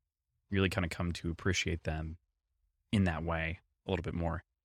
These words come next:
I did wanna mention, because you brought it up, the idea of sort of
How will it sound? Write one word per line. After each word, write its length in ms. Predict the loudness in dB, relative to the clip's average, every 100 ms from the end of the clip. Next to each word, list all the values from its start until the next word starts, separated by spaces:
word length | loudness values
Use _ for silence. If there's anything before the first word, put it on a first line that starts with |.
| _
I 100 | 6
did 180 | 8 10
wanna 160 | 10 10
mention, 720 | 10 8 6 2 2 0 -4 _
because 240 | 4 6 8
you 60 |
brought 160 | 10 10
it 80 | 8
up, 240 | 4 -4 -6
the 400 | -2 2 4 4
idea 640 | 2 0 0 2 4 4 4 2
of 580 | 2 2 0 -2 -8 -12 -4
sort 280 | 0 2
of 240 | 2 -2